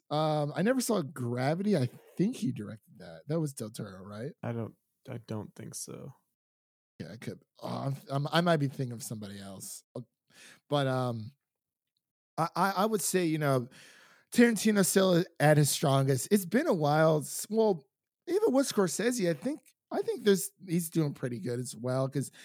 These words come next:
Speaker 1: I mean, what would, what was his biggest movie before, uh, The Irishman? Was, was it Wolf of Wall Street? Was that the last one he made, or did he make something else in between, uh, Wolf of Wall
Speaker 2: I
Speaker 1: Street
Speaker 2: think
Speaker 1: and
Speaker 2: there
Speaker 1: The
Speaker 2: was one
Speaker 1: Irishman?
Speaker 2: in, I think there was one in between, but Wolf of Wall Street was definitely the b-, the big one.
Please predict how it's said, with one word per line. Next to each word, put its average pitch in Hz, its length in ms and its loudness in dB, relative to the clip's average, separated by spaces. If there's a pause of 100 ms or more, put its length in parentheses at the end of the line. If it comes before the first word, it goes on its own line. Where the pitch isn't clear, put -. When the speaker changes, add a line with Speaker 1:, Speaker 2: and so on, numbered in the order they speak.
(180)
Speaker 1:
I 170 60 -2
mean, 190 180 4
what 240 160 6
would, 220 320 -4
what 180 180 2
was 220 160 6
his 175 160 0
biggest 160 400 2
movie 147 380 4
before, 131 880 2 (560)
uh, 127 160 0
The 131 120 2
Irishman? 117 440 4
Was, 135 220 0
was 180 200 2
it 277 80 4
Wolf 233 160 4
of 226 40 -6
Wall 220 260 2
Street? 269 180 -2
Was 160 140 0
that 190 120 2
the 165 60 -4
last 156 300 0
one 196 120 -4
he 165 100 0
made, 156 340 -2 (540)
or 143 160 0
did 143 160 0
he 175 60 0
make 170 180 -4
something 156 340 -4
else 139 240 -2
in 127 80 -6
between, 117 640 -12 (220)
uh, 120 100 -4
Wolf 120 160 -6
of 117 60 -16
Wall 110 240 -6
Speaker 2:
I 131 40 -4
Speaker 1:
Street 139 140 -2
Speaker 2:
think 139 100 -2
Speaker 1:
and 131 80 2
Speaker 2:
there 120 80 2
Speaker 1:
The 120 80 4
Speaker 2:
was 123 140 0
one 123 200 0
Speaker 1:
Irishman? 123 220 -4
Speaker 2:
in, 135 100 -8
I - 40 -4
think 131 160 -4
there 120 80 0
was 113 200 -2
one 117 120 -2
in 120 120 -2
between, 120 360 -4
but 113 80 -8
Wolf 107 160 -10
of 110 80 -8
Wall 107 200 -6
Street 113 220 -10
was 110 100 -12
definitely 113 380 -8
the 117 140 -12
b-, - 120 -14
the 143 80 -12
big 120 240 -6
one. 113 260 -6